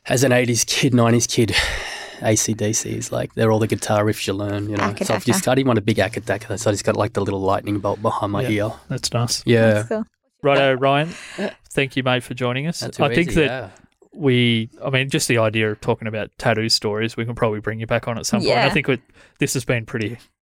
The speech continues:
Speaker 1: Yeah.
Speaker 3: pretty fun
Speaker 2: Cool.
Speaker 3: and wide-ranging and, yeah.
Speaker 1: Yeah, there's plenty, plenty to talk about when it comes to that. Like,
Speaker 3: Yeah.
Speaker 2: Yeah.
Speaker 3: And maybe once you've got some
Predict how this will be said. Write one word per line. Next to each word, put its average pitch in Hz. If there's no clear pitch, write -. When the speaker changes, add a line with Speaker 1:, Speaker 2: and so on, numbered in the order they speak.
Speaker 1:
Yeah. 120
Speaker 3:
pretty 131
fun 135
Speaker 2:
Cool. 143
Speaker 3:
and 120
wide-ranging 135
and, 117
yeah. 127
Speaker 1:
Yeah, 139
there's 110
plenty, 123
plenty 131
to 113
talk 120
about 120
when 113
it 113
comes 120
to 107
that. 127
Like, 107
Speaker 3:
Yeah. 120
Speaker 2:
Yeah. 202
Speaker 3:
And 123
maybe 123
once 113
you've 113
got 110
some 117